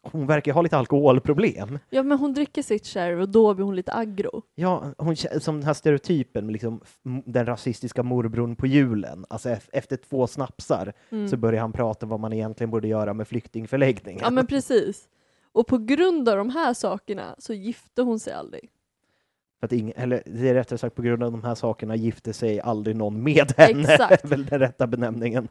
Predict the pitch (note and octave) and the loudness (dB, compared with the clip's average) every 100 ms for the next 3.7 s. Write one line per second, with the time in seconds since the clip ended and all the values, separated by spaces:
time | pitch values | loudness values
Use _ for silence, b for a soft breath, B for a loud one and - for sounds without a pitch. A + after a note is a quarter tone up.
0 | _ C4 C#4 C4+ B3 A3+ G3+ G#3 G3+ F3+ | _ 0 2 2 4 4 2 0 -2 -2
1 | - B3 A3 G#3+ G#3 G#3 - _ _ _ | 0 2 4 4 2 -2 -6 _ _ _
2 | _ _ _ - A#3+ G#3 G#3+ G3 G3 G3+ | _ _ _ -4 -2 -2 -4 -6 -4 0
3 | F#3+ G3 F#3+ F3+ F#3+ F#3 F#3 | 0 -2 -6 -2 0 0 0